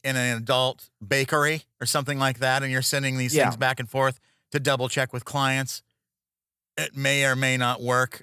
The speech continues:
Speaker 1: on that. Who knows? It may be a difficult thing for them, but regularly it'll probably, uh, solve a lot of issues for people.
Speaker 2: Yeah, I, I guess. But my, my thing is, like, do you think it's gonna make this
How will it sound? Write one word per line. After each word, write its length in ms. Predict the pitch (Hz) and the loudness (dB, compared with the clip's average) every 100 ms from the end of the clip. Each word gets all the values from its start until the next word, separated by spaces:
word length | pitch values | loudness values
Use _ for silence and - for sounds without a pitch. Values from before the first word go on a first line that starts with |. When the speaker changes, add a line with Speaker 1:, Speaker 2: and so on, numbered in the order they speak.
| - | -2
Speaker 1:
on 180 | 123 117 | -2 0
that. 320 | 117 131 123 | 0 0 -2
Who 140 | 139 | -4
knows? 400 | 123 123 127 135 | 0 0 0 -2
It 80 | 123 | -4
may 140 | 123 | -4
be 160 | 117 117 | -2 -2
a 100 | 107 | -4
difficult 520 | 101 120 127 120 117 | -2 -4 -4 -8 -6
thing 200 | 127 123 | -4 -4
for 120 | - | -4
them, 280 | 117 151 135 - _ _ | -2 -2 -2 -8 _ _
but 140 | 139 151 | -4 0
regularly 600 | 180 226 185 139 131 135 | 2 2 2 2 2 2
it'll 160 | 127 117 | 2 0
probably, 680 | 135 127 120 120 113 113 110 | 2 2 0 -2 -2 -2 -2
uh, 140 | 104 | -2
solve 260 | - 135 120 | 0 0 2
a 40 | |
lot 200 | 117 113 | 0 0
of 80 | 117 | 0
issues 340 | 123 - 107 | -4 -4 -6
for 140 | - 101 | -8 -8
people. 380 | 107 90 82 - _ _ _ _ _ _ _ _ _ | -8 -10 -14 -20 _ _ _ _ _ _ _ _ _
Speaker 2:
Yeah, 160 | 185 214 | 0 4
I, 160 | 196 180 | 4 2
I 80 | 170 | 0
guess. 340 | 165 208 196 | 4 4 4
But 220 | - 160 - - | 0 -2 -4 -14
my, 340 | 147 160 202 202 | -4 0 0 0
my 320 | 170 202 208 - - - | -2 0 -2 -4 -12 -10
thing 220 | - 175 | -8 -2
is, 180 | 180 160 | 0 2
like, 360 | 143 131 - _ _ _ | 2 0 -6 _ _ _
do 80 | - | -4
you 40 | |
think 160 | 160 202 | 2 2
it's 100 | 214 | 4
gonna 160 | 220 160 | 4 4
make 240 | 147 156 | 4 2
this 520 | 175 143 - - - | 4 4 2 -4 -12